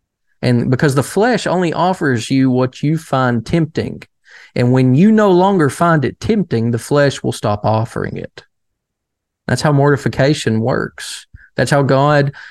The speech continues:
changes people. Sometimes God does work in people and boom, they're changed overnight. But in many cases, God, through the power of the Holy Spirit,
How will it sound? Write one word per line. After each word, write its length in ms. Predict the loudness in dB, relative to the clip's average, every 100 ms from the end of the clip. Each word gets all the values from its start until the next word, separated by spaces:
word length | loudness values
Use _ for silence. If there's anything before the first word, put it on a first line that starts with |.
| -20 _ -6
changes 800 | -2 2 2 2 2 0 0
people. 300 | 0 0 0
Sometimes 540 | -2 -2 -2 0 0 0
God 440 | 0 0 0 0
does 280 | 2 2 0
work 280 | -2 -4 -2
in 120 | -6
people 360 | -2 -4 -2 -2
and 180 | 0 0
boom, 300 | 0 2 0
they're 100 | -2
changed 400 | -2 -2 -2 -2
overnight. 560 | -2 -2 -2 -2 -4 _ _ _ _ _ _ _ _ -4
But 160 | 0
in 180 | 2 2
many 220 | 2 0
cases, 720 | 0 0 0 -2 -4 -6 -8 -16 -10 -4
God, 580 | 0 2 2 2 -2 -6 _ -2
through 100 | -2
the 80 | 0
power 320 | -2 0 2
of 60 |
the 80 | 2
Holy 220 | 2 0 0
Spirit, 720 | -4 -2 0 0 0 -4